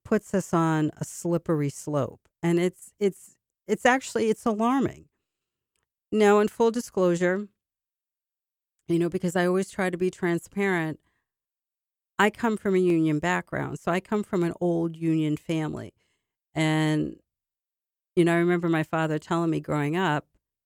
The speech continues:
"You're union born and fed." And I saw firsthand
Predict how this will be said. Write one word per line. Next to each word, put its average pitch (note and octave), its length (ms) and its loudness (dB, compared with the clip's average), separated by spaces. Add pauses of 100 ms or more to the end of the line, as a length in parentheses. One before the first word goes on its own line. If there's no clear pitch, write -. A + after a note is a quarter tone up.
(160)
"You're F3+ 200 6
union E3+ 520 2
born D3 320 -2
and D#3+ 160 -2
fed." G#3 380 -4 (1300)
And E3 520 2 (140)
I F#3+ 220 4
saw G#3 720 -2 (1300)
firsthand G3+ 880 0